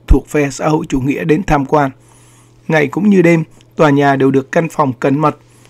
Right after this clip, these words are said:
Đặc điểm là lính gác, họ không phải là đàn ông mà toàn là đàn bà, nhân viên hành động của Smack. Họ mặc thường phục,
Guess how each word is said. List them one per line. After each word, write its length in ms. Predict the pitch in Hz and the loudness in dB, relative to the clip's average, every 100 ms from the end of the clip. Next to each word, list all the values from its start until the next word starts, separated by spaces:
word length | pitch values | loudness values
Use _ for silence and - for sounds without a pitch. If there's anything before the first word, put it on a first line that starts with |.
| _ | _
Đặc 200 | 151 139 | -6 -2
điểm 260 | 156 131 160 | -2 -2 -2
là 160 | 151 | -4
lính 200 | 131 151 | -2 -4
gác, 260 | 185 170 190 _ - _ | 0 0 -2 _ -20 _
họ 260 | _ - - | _ -4 -2
không 220 | - 143 | -4 -4
phải 220 | 143 135 | -4 -4
là 120 | 147 | -4
đàn 180 | 139 135 | -4 -4
ông 200 | 143 151 131 - | 0 0 0 -6
mà 180 | 139 135 | -4 -4
toàn 280 | 143 135 131 | -2 -2 -2
là 120 | 131 | -4
đàn 200 | 135 131 | -4 -4
bà, 260 | 139 131 - _ _ _ | -4 -6 -10 _ _ _
nhân 220 | 160 156 | 0 0
viên 200 | 143 151 | 4 2
hành 200 | 127 131 | 2 -2
động 140 | 127 147 | -2 -6
của 180 | - 135 | -4 -4
Smack. 320 | - 180 190 - _ _ _ _ | -2 -2 -4 -6 _ _ _ _
Họ 200 | - 180 | -2 -2
mặc 200 | 170 147 - | 0 -2 0
thường 180 | 156 135 | -2 2
phục, 260 | 147 - | 0 -2